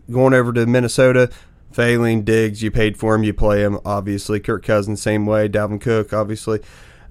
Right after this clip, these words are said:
Um, you know, I like it on defense, Danielle Hunter, because if it's a slowed down Aaron Rodgers, maybe it's a little bit more hesitant Aaron, Aaron Rodgers. Same way with Everson Griffin. If it's slowed down, it's more hesitant. I,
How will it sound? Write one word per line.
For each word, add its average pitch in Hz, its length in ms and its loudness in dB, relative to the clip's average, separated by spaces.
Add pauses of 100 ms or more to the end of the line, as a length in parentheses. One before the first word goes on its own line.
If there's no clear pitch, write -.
Um, 110 400 -4 (420)
you - 120 -10
know, 277 200 -4 (220)
I 160 140 -8
like 294 240 -8
it 170 80 -2
on 180 120 4
defense, 233 440 -2
Danielle 151 400 4
Hunter, 180 500 0
because 135 480 -4
if 151 340 -4
it's 175 200 -6
a 175 40 -8
slowed 185 460 0
down 190 300 2
Aaron 190 180 2
Rodgers, 196 500 -2 (300)
maybe 175 300 2
it's - 160 -8
a 170 260 0
little 113 460 -4
bit 175 100 0
more 170 320 2
hesitant 165 500 -2
Aaron, 127 300 0
Aaron 127 220 2
Rodgers. 110 480 -2 (220)
Same 175 300 0
way 185 160 2
with 156 120 0
Everson 151 340 0
Griffin. 147 340 0
If 110 120 -8
it's - 120 -12
slowed 156 240 -2
down, 160 220 2
it's 143 100 -4
more 147 140 0
hesitant. 143 480 -2 (480)
I, - 180 -4